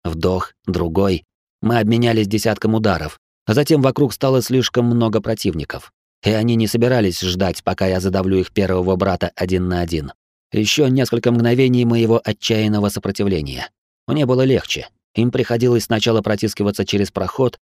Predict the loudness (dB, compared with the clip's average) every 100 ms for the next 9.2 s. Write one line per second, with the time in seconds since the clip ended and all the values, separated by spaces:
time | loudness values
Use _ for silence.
0 | _ -4 0 2 2 2 0 0 0 0
1 | 0 0 2 2 2 0 -2 -2 0 0
2 | 0 0 -2 0 -2 -2 -2 -2 0 -2
3 | -2 -2 0 0 -2 -4 -6 -10 _ _
4 | _ _ 0 0 0 0 0 0 0 0
5 | 0 0 0 0 2 0 -2 -8 _ -2
6 | 0 0 0 -2 -4 -6 -6 -8 -10 _
7 | _ _ _ -4 -2 0 0 0 0 0
8 | 0 0 -2 0 -2 0 0 0 0 0
9 | 0 -2